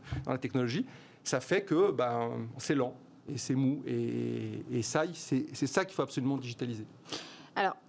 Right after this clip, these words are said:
Speaker 2: si je comprends bien ce que vous me dites, c'est quand même les plus petites boîtes qui ont le plus de mal, les T P E, P M E, E T I, parce
Speaker 1: Alors,
Speaker 2: que
Speaker 1: pas forcément.
Speaker 2: Non ?
Speaker 1: C'est, c'est ça qui est paradoxal, c'est-à-dire qu'il y a des sociétés qui,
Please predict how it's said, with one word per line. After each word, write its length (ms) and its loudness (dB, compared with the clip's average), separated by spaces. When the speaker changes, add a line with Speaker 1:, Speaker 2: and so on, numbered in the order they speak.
Speaker 2:
si 180 2
je 80 -2
comprends 220 2
bien 120 2
ce 60 -2
que 80 0
vous 80 2
me 60 6
dites, 160 4
c'est 100 4
quand 120 2
même 220 4
les 160 4
plus 200 2
petites 300 -4
boîtes 400 2
qui 60 -6
ont 260 2
le 60 0
plus 180 -6
de 80 2
mal, 300 2
les 200 -2
T 180 -4
P 200 2
E, 180 4
P 140 2
M 160 4
E, 200 2
E 40 2
T 160 0
I, 140 -2
parce 160 2
Speaker 1:
Alors, 120 2
Speaker 2:
que 120 2
Speaker 1:
pas 100 6
forcément. 440 2
Speaker 2:
Non ? 180 6
Speaker 1:
C'est, 160 -6
c'est 120 -2
ça 160 2
qui 100 4
est 40 6
paradoxal, 580 2
c'est-à-dire 280 0
qu'il 200 2
y 60 6
a 60 6
des 100 0
sociétés 720 0
qui, 140 -18